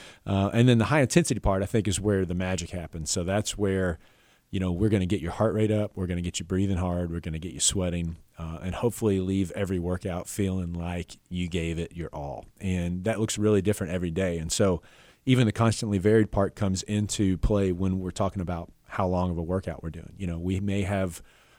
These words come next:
workouts that go thirty, forty-five minutes. You know, one of the most famous ones that a lot of people do on Memorial Day is called Murph.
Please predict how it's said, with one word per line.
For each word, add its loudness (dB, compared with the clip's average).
workouts 2
that -2
go 4
thirty, 4
forty-five 0
minutes. 0
You 2
know, 4
one 4
of 2
the 2
most 0
famous 2
ones 0
that -2
a -6
lot 0
of -6
people -4
do -2
on -2
Memorial 0
Day 0
is -2
called -4
Murph. -2